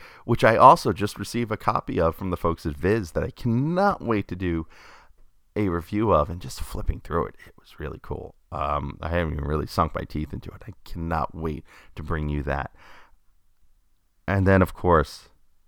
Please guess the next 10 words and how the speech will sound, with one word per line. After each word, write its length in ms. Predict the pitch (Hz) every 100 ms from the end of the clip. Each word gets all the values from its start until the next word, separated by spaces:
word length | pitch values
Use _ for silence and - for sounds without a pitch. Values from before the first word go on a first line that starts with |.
| _
we 100 | 87
cannot 360 | 78 80 71 73
forget 380 | - 71 113 - _ - - _ _ _ _ -
that 120 | 73
we 140 | 80
got 260 | - - - -
Seacons 680 | - 143 160 101 78 95 95
before 400 | 107 120 135 160
Unicron, 720 | 165 226 214 - 90 - - - - - - - _
um, 460 | 85 85 78 76